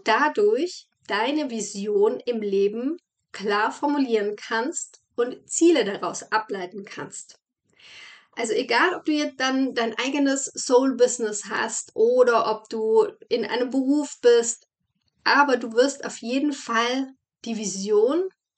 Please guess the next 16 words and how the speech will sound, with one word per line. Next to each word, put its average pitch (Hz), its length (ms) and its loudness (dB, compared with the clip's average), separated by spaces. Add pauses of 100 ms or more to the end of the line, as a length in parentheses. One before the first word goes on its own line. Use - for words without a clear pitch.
(1000)
deine 220 280 -4
Lebensvision 226 1120 -4
sozusagen 254 640 -6
formulieren 208 720 -4
können, 269 320 -2 (680)
weil 247 300 -2
du 262 180 0
weißt, 247 340 -2
in 202 220 -6
welche 233 540 -4
Richtung 226 720 -2 (560)
du 226 200 -4
gehst - 600 0
und 226 100 -8
auch - 200 -10
welche 254 580 -2